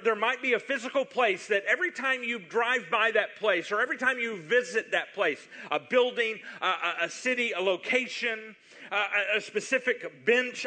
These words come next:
I, I don't know what, but there could be a place for you, very specific, that reminds you of what God did for you in the light. Maybe that's what it is for you. For Israel, it was the twelve stones.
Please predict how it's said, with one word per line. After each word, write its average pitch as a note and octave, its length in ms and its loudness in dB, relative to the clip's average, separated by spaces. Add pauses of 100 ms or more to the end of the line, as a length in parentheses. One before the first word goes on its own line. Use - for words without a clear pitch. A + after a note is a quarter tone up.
I, G#3+ 280 2
I - 20 0
don't B3+ 280 0
know G#3 280 2
what, F3+ 340 2
but G#3+ 100 2 (120)
there A3+ 120 4
could D#4 320 -4
be B3 220 0
a G3+ 140 0 (120)
place C4 380 -2
for - 240 -10
you, G3+ 340 -4
very A#3 280 -2
specific, G#3+ 560 -8 (340)
that G3+ 160 4 (160)
reminds G#3 1000 -2
you D#3 360 -2 (200)
of E3+ 160 -4
what F3+ 300 0
God G3+ 380 0
did F#3 300 0
for E3 140 -8
you D3+ 400 -4 (220)
in D#3+ 160 -8
the C#3+ 80 -2
light. B2+ 560 -6 (2500)
Maybe D#3 360 -8 (200)
that's C#3 220 -10 (180)
what D3 180 -6
it D3+ 140 -10
is D3+ 100 -6
for - 220 -16
you. D#3 420 -12
For C#3 100 -6
Israel, C#3+ 480 -4
it C#3 120 -6
was C3+ 160 -12
the D#3+ 100 -14
twelve D3 400 -4
stones. D3 560 -14